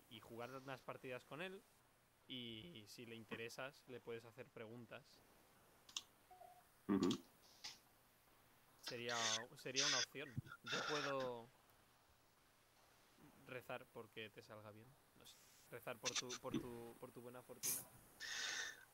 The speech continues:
Speaker 2: Pues sí,
Speaker 1: O me-,
Speaker 2: seguro que
Speaker 1: yo porque me puedo quedar cerca mientras tanto, tanto, eh, tanto Katsu como Yoshio pueden,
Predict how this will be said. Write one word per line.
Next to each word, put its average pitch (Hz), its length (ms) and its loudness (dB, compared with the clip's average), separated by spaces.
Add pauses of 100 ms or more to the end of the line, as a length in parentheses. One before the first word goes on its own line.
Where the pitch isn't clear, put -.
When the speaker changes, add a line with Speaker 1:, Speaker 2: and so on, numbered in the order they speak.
(600)
Speaker 2:
Pues - 160 -2
sí, - 80 2
Speaker 1:
O 123 60 0
me-, 123 60 2
Speaker 2:
seguro 151 360 12
que - 180 12
Speaker 1:
yo - 160 2
porque 139 440 0
me 131 160 -2
puedo 143 200 0
quedar 143 280 0
cerca 147 280 -2
mientras 127 320 -4
tanto, 139 460 -2 (140)
tanto, 127 340 -2 (1400)
eh, 127 320 -6
tanto 131 260 -8
Katsu 151 380 -6
como 123 440 -4
Yoshio 135 380 -4
pueden, 107 720 -6